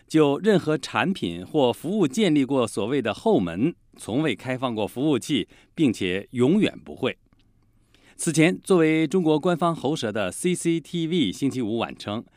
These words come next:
智能手机 iPhone 上的一个位置跟踪功能详细记录用户常去的地点。如果有人取得了这些数据，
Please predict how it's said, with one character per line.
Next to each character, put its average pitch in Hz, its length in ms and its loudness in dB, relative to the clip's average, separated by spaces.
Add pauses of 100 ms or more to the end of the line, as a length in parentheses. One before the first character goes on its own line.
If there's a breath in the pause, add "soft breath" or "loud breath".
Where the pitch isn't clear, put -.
(360 soft breath)
智 254 120 0
能 185 180 4
手 82 240 -2
机 131 260 -4
iPhone 160 440 0
上 123 180 -4
的 98 80 -2
一 90 100 -4
个 101 280 -4
位 165 180 4
置 120 140 0
跟 170 180 2
踪 165 160 0
功 185 220 0
能 90 200 -4 (200)
详 139 280 -2
细 202 200 -2
记 175 180 -2
录 131 160 2
用 143 180 2
户 110 220 -4
常 98 320 -6
去 180 140 -2
的 139 100 -2
地 196 180 -2
点。 76 360 -8 (340 soft breath)
如 135 140 0
果 147 120 6
有 107 140 2
人 107 320 -2
取 - 180 -10
得 98 140 -4
了 131 100 0
这 143 120 0
些 151 120 -4
数 185 240 0
据， 117 240 -2